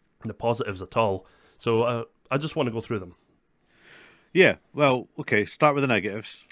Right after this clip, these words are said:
Speaker 2: um, and then we'll do an overall. I, 'cause I actually thought the episode was really good. I really enjoyed it. I think the big thing for me, um, was that I haven't played the game so long that it was slightly,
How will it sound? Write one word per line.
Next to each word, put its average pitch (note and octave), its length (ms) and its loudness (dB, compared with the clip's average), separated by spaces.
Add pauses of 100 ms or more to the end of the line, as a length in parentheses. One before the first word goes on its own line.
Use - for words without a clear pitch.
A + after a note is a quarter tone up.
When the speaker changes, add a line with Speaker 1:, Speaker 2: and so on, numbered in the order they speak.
Speaker 2:
um, G#2+ 240 -4
and - 20 -10
then A2 160 -6
we'll G#2+ 240 -4
do A2 220 -2
an G#2 100 -4
overall. A2 300 -4
I, E3 200 4
'cause - 180 -2
I F3 140 6
actually C3+ 200 0
thought A#2 180 -2
the A#2 80 0
episode G#2+ 240 -6
was G2 160 -6
really G2+ 200 -4
good. A2+ 260 0
I A#2+ 60 0
really A#2 260 0
enjoyed A2+ 320 0
it. G2 180 -6
I G#2 120 -4
think C#3+ 200 0
the B2 80 -2
big C3+ 220 0
thing A#2+ 180 -2
for G2+ 140 -12
me, G#2+ 320 -2 (680)
um, G2+ 440 0 (200)
was G#2+ 100 -4
that A#2+ 160 -4 (260)
I C3+ 80 -2
haven't D3 200 4
played C3+ 240 2
the A#2 80 -2
game G#2 300 0
so B2+ 200 -2
long G#2 380 0
that G2+ 200 -6 (400)
it A2+ 200 -6
was G#2 320 -12 (1600)
slightly, C#3 400 0